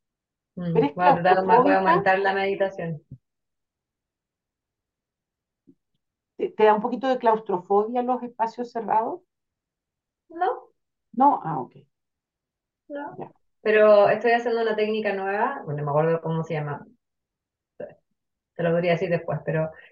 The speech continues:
Speaker 1: que tiene que ver con el conce-, movimiento del cuerpo y todo, y la niña me dice,
Speaker 2: Claro.
Speaker 1: "Piras muy corto", me dice,
Speaker 2: Ujú.
Speaker 1: "muy corto". Me dice, "Más,
Speaker 2: Y lo que yo
Speaker 1: más,
Speaker 2: te
Speaker 1: más".
Speaker 2: decía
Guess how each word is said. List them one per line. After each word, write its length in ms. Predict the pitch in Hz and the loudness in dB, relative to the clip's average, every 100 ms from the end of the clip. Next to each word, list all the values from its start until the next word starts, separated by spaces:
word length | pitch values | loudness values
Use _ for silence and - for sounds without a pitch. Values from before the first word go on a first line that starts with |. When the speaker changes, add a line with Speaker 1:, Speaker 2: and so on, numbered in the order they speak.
| - | -8
Speaker 1:
que 100 | 175 | -2
tiene 200 | 202 202 | -2 4
que 80 | 190 | 6
ver 180 | 196 202 | 6 6
con 120 | 202 | 0
el 120 | 185 | 0
conce-, 280 | 185 170 170 | -4 -4 -6
movimiento 500 | 175 175 185 190 196 | -6 -4 -4 0 2
del 200 | 175 165 | 2 2
cuerpo 600 | 190 196 202 196 190 185 | 4 6 6 4 2 -6
y 120 | 185 | -2
todo, 300 | 185 190 226 | 2 4 2
y 80 | 208 | 0
la 120 | 175 | -2
niña 200 | 190 202 | -4 -4
me 100 | 196 | -4
dice, 360 | 202 190 165 - | -4 -4 -6 -10
Speaker 2:
Claro. 60 | _ _ _ _ _ | _ _ _ _ _
Speaker 1:
"Piras 280 | 233 247 214 | 4 4 4
muy 180 | 233 254 | 0 2
corto", 340 | 240 233 - | 0 0 -8
me 80 | - | -12
dice, 140 | - _ _ _ _ - | -14 _ _ _ _ -2
Speaker 2:
Ujú. 400 | 226 196 151 - | 0 2 0 -2
Speaker 1:
"muy 220 | 214 240 | -2 -2
corto". 360 | - 202 - - _ _ _ _ _ _ _ _ _ | -2 -6 -10 -20 _ _ _ _ _ _ _ _ _
Me 80 | 170 | -8
dice, 280 | 180 190 - | -6 -8 -4
"Más, 340 | 190 196 - | 0 2 0
Speaker 2:
Y 100 | - | 2
lo 80 | 214 | 4
que 100 | 208 | 8
yo 120 | 214 | 8
Speaker 1:
más, 0 | |
Speaker 2:
te 60 | 240 262 | 8 6
Speaker 1:
más". 100 | 247 | 4
Speaker 2:
decía 400 | - 254 285 349 | 0 2 2 2